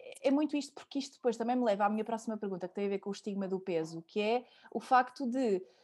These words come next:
e daí algumas, eh, páginas e entidades até já nem escrevam o termo obeso, eh, e es-, coloquem um asterisco, porque o termo obeso, e é uma coisa que nós muitas vezes não pensamos,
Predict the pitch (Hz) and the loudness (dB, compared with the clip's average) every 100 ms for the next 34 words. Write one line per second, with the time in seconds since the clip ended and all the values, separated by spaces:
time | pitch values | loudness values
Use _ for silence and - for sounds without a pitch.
0 | _ _ _ _ _ _ _ _ _ - | _ _ _ _ _ _ _ _ _ -12
1 | - 233 262 269 294 - 247 247 294 277 | 0 6 6 8 6 10 10 10 8 8
2 | 269 262 - 233 220 262 262 240 233 220 | 8 6 6 6 6 6 6 6 4 4
3 | 247 240 233 233 240 254 247 254 254 247 | 6 6 8 6 6 4 6 6 4 0
4 | - 240 240 247 240 240 226 233 226 202 | 4 6 6 4 4 4 4 4 4 4
5 | 220 220 220 285 - _ - - 214 214 | 4 4 0 -8 -10 _ -2 4 6 6
6 | - 233 233 - - 220 226 233 233 233 | 4 0 0 -4 4 4 6 2 4 0
7 | - 233 233 - - 214 233 226 311 285 | 0 0 0 -4 -8 -4 -4 2 4 6
8 | 262 214 185 220 202 180 190 220 294 _ | 6 4 4 4 4 2 -2 -6 -8 _
9 | 196 190 226 233 233 208 214 208 233 247 | -2 2 4 4 2 2 0 0 2 2
10 | 220 202 214 214 208 208 208 226 | 2 0 -2 -2 -4 -2 -4 -4